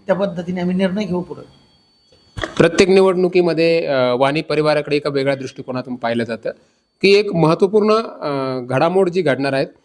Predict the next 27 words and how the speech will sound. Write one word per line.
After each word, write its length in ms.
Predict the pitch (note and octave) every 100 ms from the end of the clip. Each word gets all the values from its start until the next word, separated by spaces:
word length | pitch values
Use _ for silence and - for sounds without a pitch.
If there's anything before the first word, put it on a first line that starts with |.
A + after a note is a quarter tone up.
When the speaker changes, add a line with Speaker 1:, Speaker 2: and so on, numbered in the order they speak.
| _ -
Speaker 2:
त्यामध्ये 280 | F#3 G3+ G#3
तुमच्या 380 | G#3 F3 G#3
परिवाराचा 640 | G3+ F#3 F3+ F3+ F3+ F3 F3
एक 220 | F3 E3+
महत्त्वाचा 500 | D3+ D3 D#3 D3+ D3+
वाटा 260 | C3 B2
असतो. 480 | B2+ A#2+ - A2+ - _ _ _
आणि 340 | - F3+ F#3+ G3
कुठंतरी 540 | F#3 F3 F3 G3 G#3
या 100 | E3+
परिवाराकडून 640 | E3+ D#3+ E3 E3+ F3 F3 F3+
आपल्याला 320 | D3+ D#3+ D#3+
सहकार्य 480 | D#3+ C#3+ D#3 D#3 D#3
व्हावं 300 | B2+ B2 C3+ - _ _ -
असं, 240 | D3 F#3 F#3+
अ, 440 | G3+ D3+ C#3 C3
दिग्गज 420 | B2+ D3 D3+ E3
लोक 220 | E3 D#3
जे 180 | D#3 C#3
आहेत, 220 | C3+ B2+
राजकीय 340 | B2+ B2 - C#3
मंडळी 260 | B2+ A#2+
जे 80 | A#2+
आहेत, 80 | A#2+ -
त्यांना 200 | B2 C3
वाटत 300 | A#2 A#2 A2+
असतं. 280 | G#2+ -